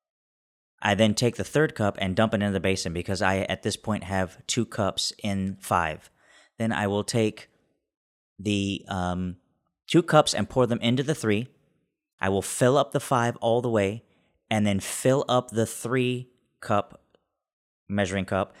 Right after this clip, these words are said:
and that is three, meaning that there are four exact cups then in five. And so I dump out three, and I have now the fi-, the fifth cup.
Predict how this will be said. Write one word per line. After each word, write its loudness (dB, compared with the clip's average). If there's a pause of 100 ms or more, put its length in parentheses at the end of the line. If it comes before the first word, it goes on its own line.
(220)
and 2
that 6
is 0
three, 0
meaning 2
that -2
there 4
are 6
four 0
exact -2
cups -4
then -4
in -8
five. -6
And -12
so -8
I -4
dump -8
out -8
three, -10
and -10
I -6
have -8
now -6
the -12
fi-, -12
the -14 (260)
fifth -10
cup. -14